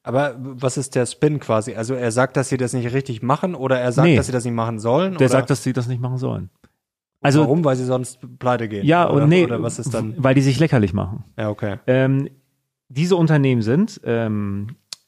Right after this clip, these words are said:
Speaker 2: Molson Coors, die kenn ich nicht, Harley Davidson,
Speaker 1: Hm.
Speaker 2: Lowe's,
Speaker 1: Mhm.
Speaker 2: äh, Tractor Supply, Brown-Forman, die machen, äh, Jack Daniels und
Speaker 1: Mhm.
Speaker 2: Ford. Also große Unternehmen. Und die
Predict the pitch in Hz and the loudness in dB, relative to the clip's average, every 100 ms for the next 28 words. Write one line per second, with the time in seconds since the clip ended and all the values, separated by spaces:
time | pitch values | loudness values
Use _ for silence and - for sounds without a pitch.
0 | - 113 120 170 - 131 - 127 185 226 | -6 0 2 0 0 -2 0 0 0 -2
1 | - 104 123 151 175 233 - - 131 135 | -10 -6 -4 -4 -6 -8 -12 -2 2 4
2 | 113 113 143 180 - 214 277 _ - 247 | 4 2 2 -2 -6 -8 -8 _ 0 0
3 | - - 120 123 135 196 262 - - _ | 0 2 4 4 4 2 -2 -14 -20 _
4 | - 110 104 107 143 _ _ 120 117 113 | -12 -8 -6 -8 -10 _ _ -6 -4 -4
5 | - 131 120 151 147 165 160 160 202 285 | -2 0 0 -2 -2 -4 0 0 0 -6
6 | _ _ _ _ _ 113 123 117 113 - | _ _ _ _ _ 2 4 4 2 0
7 | 113 123 165 233 131 110 107 - 104 104 | -2 0 0 0 0 0 0 -2 -6 -4
8 | 104 98 95 104 120 165 - - _ - | -6 -6 -4 -4 -2 -4 -8 -18 _ 2
9 | 180 214 175 98 - - _ _ _ _ | 2 2 0 0 -4 -14 _ _ _ _
10 | _ _ _ _ _ - 104 104 151 170 | _ _ _ _ _ -2 0 4 4 4
11 | 135 104 95 92 90 - _ _ _ _ | 2 0 0 -2 -6 -14 _ _ _ _
12 | - - 123 101 160 240 269 | -6 0 2 0 -2 -2 -2